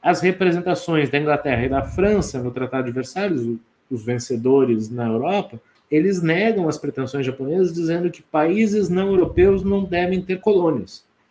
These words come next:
Então é um caso de anticolonialismo racista. É um dos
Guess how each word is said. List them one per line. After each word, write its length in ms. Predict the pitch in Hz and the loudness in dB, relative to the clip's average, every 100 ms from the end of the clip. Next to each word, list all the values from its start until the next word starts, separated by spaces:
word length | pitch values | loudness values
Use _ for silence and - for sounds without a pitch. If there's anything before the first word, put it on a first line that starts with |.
| - | -12
Então 240 | 160 208 | -2 2
é 80 | 220 | 2
um 100 | 208 | 2
caso 340 | 190 180 180 | 4 4 4
de 100 | 170 | 2
anticolonialismo 840 | 196 196 - 190 190 185 185 208 214 | 0 0 0 0 2 2 2 2 2
racista. 640 | 196 233 - 208 202 - | 2 0 2 2 2 -2
É 240 | 110 127 | -4 -4
um 120 | 151 | -8
dos 200 | 156 151 | -8 -10